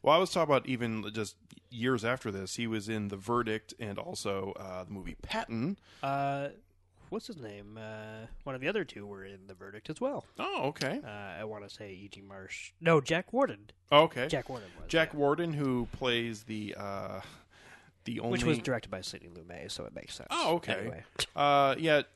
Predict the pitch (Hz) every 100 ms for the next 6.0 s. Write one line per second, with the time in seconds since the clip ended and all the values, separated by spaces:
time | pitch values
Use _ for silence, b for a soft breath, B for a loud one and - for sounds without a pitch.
0 | _ _ _ 131 120 117 104 147 160 123
1 | 123 127 139 165 175 120 110 107 104 -
2 | 123 - 120 113 107 110 104 104 101 104
3 | - - 117 - 120 127 - 131 113 123
4 | 113 113 117 - 127 123 139 - B B
5 | B - 120 117 117 113 139 135 135